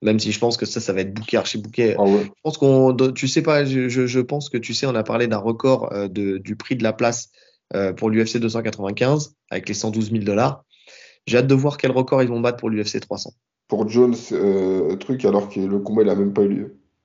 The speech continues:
Speaker 1: De ouf. Mais bon, c'est le mec qui a payé ça, il pleure.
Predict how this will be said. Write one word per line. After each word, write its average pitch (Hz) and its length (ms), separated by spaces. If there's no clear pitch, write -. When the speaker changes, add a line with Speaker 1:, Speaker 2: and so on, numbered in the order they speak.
Speaker 1:
De 104 100
ouf. 98 340
Mais 110 140
bon, 87 200
c'est - 160
le 120 120
mec 139 140
qui - 40
a 123 40
payé 110 200
ça, 113 140
il 110 80
pleure. - 240